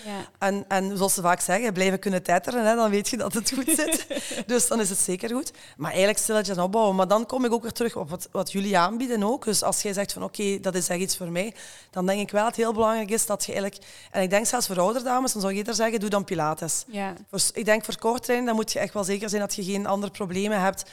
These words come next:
Speaker 2: Eh, het zij van een versleten knie of een slechte schouder of
Speaker 1: Mhm.
Speaker 2: andere dingen, dan is Pilates echt wel heel goed. Want ik heb er al veel, bij mij zijn allemaal mensen
Speaker 1: Ja.
Speaker 2: die iets mankeren en die ziet je echt wel vooruit gaan, sterker worden, ondanks dat ze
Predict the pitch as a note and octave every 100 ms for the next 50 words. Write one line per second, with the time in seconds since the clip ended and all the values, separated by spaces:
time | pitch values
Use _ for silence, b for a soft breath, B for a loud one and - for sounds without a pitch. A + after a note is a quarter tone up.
0 | B B B B - - - F#3+ G3 G3
1 | G3+ G3 F3+ - G3 G3 - F3 F#3+ G3
2 | F#3+ F#3+ F#3+ F#3 F3 A3 - F3+ F#3 F#3+
3 | F#3 F#3 F#3+ A3 G3+ G3 - G3+ F#3+ G3
4 | - - D#3 F#3 F3 E3 E3 F3 - G3
5 | F#3 F#3+ F#3 F#3+ F#3 D#3+ C#3 - B B
6 | B B B - F3+ G3 G3+ G3 F#3+ F#3+
7 | G3 G3 G#3 G#3 G3+ F#3+ - F3+ F3 G3
8 | G#3 C4 C4 F#3 F3+ F3 G3 D#3+ F#3 -
9 | F3+ F#3+ A3 A3 E3+ F3 F#3+ - G#3 -
10 | F#3+ - A3+ A3 A3+ A#3 F#3 F#3 F#3 G3+
11 | G3 - G3